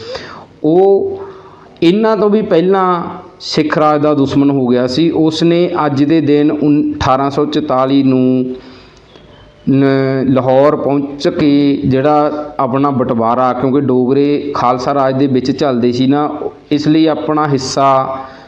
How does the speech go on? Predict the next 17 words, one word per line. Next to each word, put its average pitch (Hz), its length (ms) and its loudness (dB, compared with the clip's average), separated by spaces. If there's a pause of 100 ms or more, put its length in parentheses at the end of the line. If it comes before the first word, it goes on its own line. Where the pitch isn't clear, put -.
(580)
ਲੈਣ 135 460 2
ਦੀ 147 220 2
ਸੋਚ 135 340 0
ਰੱਖ 135 320 -2
ਕੇ 143 60 0
ਉਹ 139 100 4
ਲਾਹੌਰ 127 280 0
ਪਹੁੰਚਿਆ 123 340 -2
ਸੀ, 147 120 -2
ਪਰ 170 200 -2
ਰਸਤੇ 143 340 0
ਦੇ 143 120 2
ਵਿੱਚ 139 220 0
ਹੀ 156 160 2
ਆਪਣੇ 139 760 0
ਚਾਚਾ, 127 640 -2 (880)
ਭਤੀਜੇ, 147 760 0